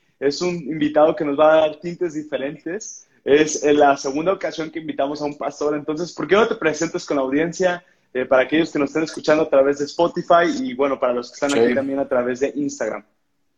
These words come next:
Speaker 2: Sí, gracias, Memo. Pues me llamo Armando Anguiano, tengo cincuenta años, soy casado hace veinticinco,
Speaker 1: Perfecto.
Speaker 2: tengo tres hijos y empecé a trabajar a la edad de dieciséis años.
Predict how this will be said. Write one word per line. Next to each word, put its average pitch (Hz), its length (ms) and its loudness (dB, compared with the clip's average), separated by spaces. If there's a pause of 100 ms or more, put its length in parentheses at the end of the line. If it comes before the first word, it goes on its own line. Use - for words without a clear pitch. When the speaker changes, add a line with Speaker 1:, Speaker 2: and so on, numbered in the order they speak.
(400)
Speaker 2:
Sí, 120 220 0
gracias, 139 420 4
Memo. 135 380 0
Pues 123 380 -4
me 123 140 0
llamo 143 260 2
Armando 151 340 2
Anguiano, 165 640 -2
tengo 135 240 -6
cincuenta 135 600 -4
años, 156 300 -6 (200)
soy 123 200 -10
casado 147 520 0
hace 139 180 -4
veinticinco, 147 920 -6 (680)
Speaker 1:
Perfecto. 120 240 0
Speaker 2:
tengo 135 160 4
tres 139 280 2
hijos 160 680 0
y 110 760 -6 (640)
empecé 120 560 0
a 147 140 4
trabajar 139 560 2
a 139 40 0
la 131 120 -2
edad 123 180 0
de 135 80 0
dieciséis 120 640 -8
años. 143 640 -6